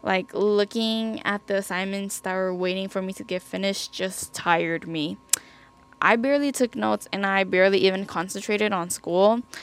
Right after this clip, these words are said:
Like, even when I was doing assignments, I would have, like, a Netflix show playing in the background on my T V while I was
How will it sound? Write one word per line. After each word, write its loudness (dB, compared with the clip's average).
Like, 2
even 2
when 2
I 8
was 4
doing 0
assignments, -2
I 4
would 6
have, 0
like, 2
a 0
Netflix 2
show 4
playing -2
in -4
the -4
background 0
on -4
my -8
T -4
V -2
while 2
I 4
was -4